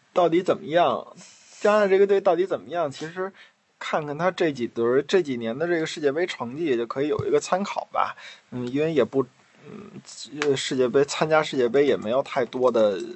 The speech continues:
次数。他是二零一四年世界杯 G 组，他是跟德国、美国、葡萄牙分的一组了，最后是一比二输给美国，二比二平德国，一比二输葡萄牙，最后小组第四。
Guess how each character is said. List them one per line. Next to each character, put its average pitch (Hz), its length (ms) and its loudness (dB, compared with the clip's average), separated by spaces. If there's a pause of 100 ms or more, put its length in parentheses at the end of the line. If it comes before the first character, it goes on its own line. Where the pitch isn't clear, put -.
次 - 260 -2
数。 - 220 -10 (460)
他 175 220 4
是 156 380 2 (380)
二 170 100 4
零 175 160 -2
一 202 60 -2
四 202 160 -2
年 135 180 0
世 131 140 -12
界 123 100 0
杯 120 320 -2 (680)
G 175 240 2
组， 127 260 -2
他 160 140 0
是 160 120 4
跟 175 200 0
德 143 340 2
国、 123 300 2
美 123 320 -6
国、 127 180 0
葡 147 180 -8
萄 160 120 0
牙 139 180 6
分 156 220 -4
的 127 40 -8
一 117 140 -6
组 101 220 -12
了， - 120 -6
最 160 160 -4
后 160 160 0
是 139 280 -4 (300)
一 175 120 -6
比 156 100 -4
二 160 160 4
输 160 160 -12
给 160 140 -4
美 127 220 -10
国， 110 240 -4
二 156 200 2
比 135 120 -4
二 147 120 4
平 135 280 -10
德 127 200 -6
国， 120 200 -6
一 139 100 -8
比 135 100 -6
二 120 120 -2
输 127 160 -14
葡 127 160 -14
萄 123 100 -6
牙， 104 300 -4
最 135 160 -8
后 123 40 -2
小 120 200 -4
组 117 100 -6
第 110 140 -10
四。 113 280 -10